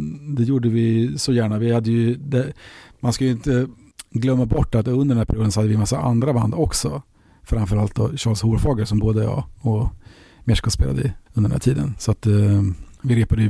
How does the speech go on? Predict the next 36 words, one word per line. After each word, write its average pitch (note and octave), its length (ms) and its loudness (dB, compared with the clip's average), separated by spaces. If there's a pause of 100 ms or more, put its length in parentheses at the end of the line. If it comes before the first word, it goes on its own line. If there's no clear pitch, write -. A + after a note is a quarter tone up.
väldigt A#2 380 2
mycket - 400 0 (340)
i A#2+ 100 0
o-, G#2+ 240 0 (240)
massa A#2+ 280 0
olika A2 220 -2
konstellationer A2+ 680 0
hela A#2+ 140 2
tiden D3 220 -2
då. D3+ 100 -6 (420)
Men A2+ 100 -4
då C3+ 120 0
blev E3 200 0
vi C#3+ 120 0
jävligt C#3+ 260 -2
tajta E3+ 360 -2
när B2 100 0
vi A#2+ 80 0
bara A2+ 220 -2
var A2+ 200 -2
vi B2 240 -4
två, C3 280 -4
och A#2+ 300 -2
jag, A2+ 200 0
framförallt A2 380 0
när G#2+ 120 4
jag G#2+ 180 0
började A2 240 0
spela A2+ 240 0
trummor. C3+ 460 0 (640)
För B2 140 0
då, C3+ 200 2
då C3+ 140 -2
kunde C3+ 200 2
vi C3+ 60 2
liksom B2 480 -2